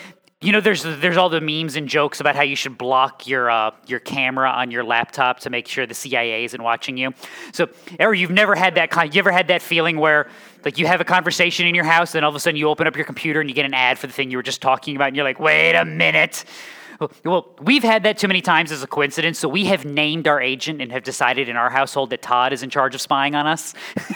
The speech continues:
<laughs> So whenever that happens, we'll just yell at Todd and tell him to stop spying on us for this time, but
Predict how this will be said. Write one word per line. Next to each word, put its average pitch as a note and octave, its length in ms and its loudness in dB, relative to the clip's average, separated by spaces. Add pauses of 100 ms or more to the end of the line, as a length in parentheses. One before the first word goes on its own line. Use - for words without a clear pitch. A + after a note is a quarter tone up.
(140)
<laughs> - 600 -4
So C4 120 2
whenever A#3 220 6
that A3+ 140 4
happens, F#3 320 2
we'll E3+ 80 0
just D3+ 160 -2
yell D3+ 160 2
at D3+ 80 -4
Todd C#3 240 4
and C3+ 60 -12
tell C#3+ 100 0
him C3 60 -2
to C3 60 -6
stop C3 240 0
spying B2+ 320 0
on B2+ 120 0
us B2+ 80 -6
for C#3 120 -8
this C3 140 -8
time, C#3+ 260 0
but B2+ 160 -4